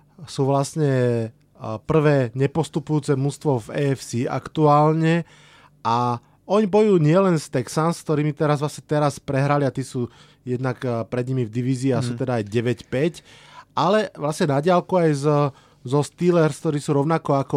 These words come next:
Speaker 1: oni osem šesť. To znamená, v podstate ich nádejou je teda buď predbehnúť Texans, čo sa im teraz celkom sťažilo, pretože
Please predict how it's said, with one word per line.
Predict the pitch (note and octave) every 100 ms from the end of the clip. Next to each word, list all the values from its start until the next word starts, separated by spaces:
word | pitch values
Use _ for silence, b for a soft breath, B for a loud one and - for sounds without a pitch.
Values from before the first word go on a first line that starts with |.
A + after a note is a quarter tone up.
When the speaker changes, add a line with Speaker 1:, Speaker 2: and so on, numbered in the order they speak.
| C3
Speaker 1:
oni | D3 C#3+
osem | - B2 - C#3
šesť. | B2+ B2 A2+ - b b b _
To | C#3+
znamená, | C3 D3+ D3+ D3+ D3+
v | - _ _
podstate | D#3 D3 D#3 D#3
ich | - E3+ C#3+
nádejou | D3+ C#3 C#3 D3 D3+ D3+ C#3+
je | C#3+
teda | E3 D3
buď | B2+ D3 F3+ - b b _
predbehnúť | D3+ C#3+ C#3+ D#3+ D#3 D#3 B2+
Texans, | - D#3+ D3+ -
čo | C#3+
sa | D#3
im | C3+
teraz | D#3 C#3+ A#2
celkom | - D3 C#3+ E3
sťažilo, | C#3+ - B2 A#2 C#3+ D3
pretože | C3+ B2 A#2+ B2+ A#2+